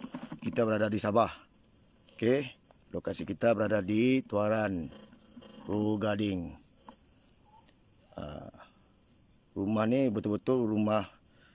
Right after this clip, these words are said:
perkampungan lama di atas bukit dan hutan. So, di atas ni banyak rumah. Ada sudah yang dibakar.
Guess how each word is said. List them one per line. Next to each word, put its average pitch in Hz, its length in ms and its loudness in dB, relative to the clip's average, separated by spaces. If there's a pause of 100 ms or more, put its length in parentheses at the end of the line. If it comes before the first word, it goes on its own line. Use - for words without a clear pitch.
(400)
perkampungan 101 560 0
lama 110 400 2 (400)
di - 80 -2
atas 98 480 -4
bukit 123 400 0 (1040)
dan 85 160 -6
hutan. 95 480 2 (480)
So, 127 400 2 (1120)
di - 80 -8
atas 98 320 -2
ni 127 80 4
banyak 104 160 0
rumah. 101 640 0 (800)
Ada 95 260 -4
sudah 101 240 -2
yang 98 160 -2
dibakar. 110 560 2